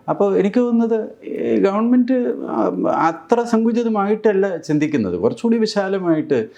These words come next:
അവർക്ക് രാഷ്ട്രീയ ലക്ഷ്യമില്ലെന്നൊന്നും ഞാൻ പറയില്ല. ഏത് രാഷ്ട്രീയ പാർട്ടിയാണ് ഭരിക്കുന്നത്, ആ രാഷ്ട്രീയ പാർട്ടിക്ക് രാഷ്ട്രീയ ലക്ഷ്യം കാണും, അധികാര ലക്ഷ്യം കാണും. പക്ഷേ, ഉം, ആ, ഫാക്ട്സിനെ ഫാക്ട്സായിട്ട് കണ്ടാൽ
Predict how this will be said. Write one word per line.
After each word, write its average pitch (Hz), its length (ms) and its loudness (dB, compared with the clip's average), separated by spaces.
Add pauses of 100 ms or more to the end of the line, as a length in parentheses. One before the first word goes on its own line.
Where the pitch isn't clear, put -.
(260)
അവർക്ക് 156 320 2
രാഷ്ട്രീയ 175 440 0
ലക്ഷ്യമില്ലെന്നൊന്നും 196 1000 2
ഞാൻ 131 180 0
പറയില്ല. 85 380 -2
ഏത് 127 560 0
രാഷ്ട്രീയ 151 360 0
പാർട്ടിയാണ് 143 480 0
ഭരിക്കുന്നത്, 107 640 0 (440)
ആ 107 120 4
രാഷ്ട്രീയ 143 380 0
പാർട്ടിക്ക് 143 480 0
രാഷ്ട്രീയ 117 480 -2
ലക്ഷ്യം 131 460 -2
കാണും, 117 400 0
അധികാര 120 500 2
ലക്ഷ്യം 113 420 -2
കാണും. 85 340 -4 (360)
പക്ഷേ, 131 400 2 (560)
ഉം, 98 180 2
ആ, 92 220 0
ഫാക്ട്സിനെ 123 640 0
ഫാക്ട്സായിട്ട് 165 680 -4
കണ്ടാൽ 101 600 0